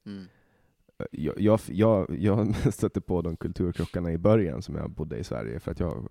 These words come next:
Speaker 2: kommer från Åland, och där är, där är man ganska så här, alltså, går du i en matbutik på Åland, eh, då, då tittar man folk i ögonen, och, och man, man kan, det är okej att kommentera, det är okej, det är okej att prata med folk.
Speaker 1: Mm.
Speaker 2: Eh,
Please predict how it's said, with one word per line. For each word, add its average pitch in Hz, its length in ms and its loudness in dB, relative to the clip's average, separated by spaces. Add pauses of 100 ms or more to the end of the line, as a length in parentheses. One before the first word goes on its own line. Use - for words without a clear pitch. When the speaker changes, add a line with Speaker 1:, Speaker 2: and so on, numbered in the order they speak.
Speaker 2:
kommer - 180 -8
från 101 160 0
Åland, 98 400 0
och 82 60 -6
där 82 160 -2
är, 80 140 -4 (440)
där 92 120 2
är 92 120 4
man 73 180 -4
ganska 76 300 -6
så - 100 -6
här, 71 100 -4
alltså, 87 260 -2 (520)
går 110 300 6
du 95 80 0
i 82 40 0
en 82 120 -2
matbutik - 960 -2
på 82 320 0
Åland, 50 440 -10 (720)
eh, 50 320 -4 (180)
då, - 220 -6
då 95 200 2
tittar - 360 -2
man 80 140 0
folk 76 300 -6
i 87 40 0
ögonen, 60 560 -6
och, 62 180 -10
och 78 80 -6
man, 80 260 -6
man 87 220 -2
kan, 85 400 -4 (400)
det 110 80 4
är 104 40 8
okej 110 360 4
att 92 140 0
kommentera, 82 800 0
det 90 80 2
är 92 40 4
okej, 110 320 2
det 117 60 6
är 113 40 8
okej 117 220 4
att - 180 -2
prata - 460 -4
med - 140 -10
folk. - 480 -10
Speaker 1:
Mm. 120 680 -12
Speaker 2:
Eh, 67 500 -2